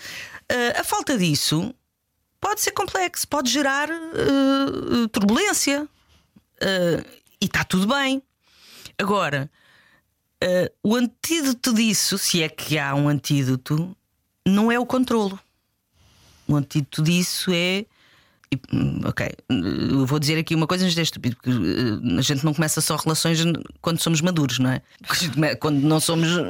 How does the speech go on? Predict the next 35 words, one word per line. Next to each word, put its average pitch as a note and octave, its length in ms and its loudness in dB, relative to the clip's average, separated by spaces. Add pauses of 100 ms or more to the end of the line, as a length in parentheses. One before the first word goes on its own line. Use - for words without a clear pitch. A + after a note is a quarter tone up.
muito E3 300 2
maduros, F#3+ 460 2 (120)
vamos D3+ 240 0
fazer D3 240 -2
merda A#3 320 0
e E3 80 2
acabou, C#3+ 420 -2
não B2 140 0
é? C#3+ 120 2
E E3+ 80 2
é - 40 2
assim D3 200 -2
que D#3 80 -2
a D3 40 0
gente D3+ 200 0
aprende. C3+ 360 -2 (480)
Mas A3 300 2
o D4+ 100 2
an-, - 360 -4
o A#3 140 4
antídoto A#3+ 680 0
a D#3+ 160 0
haver, C3+ 380 0
epá, - 280 -12 (160)
é F4 160 -2
a F4+ 40 -4
pessoa, E4+ 480 0 (360)
como C4 160 2
dizem C#4 220 2
os C4+ 80 2
brasileiros, C4+ 580 0
"eu D4+ 100 0
sou D4+ 160 0
mais C4 300 0
eu". G3+ 280 2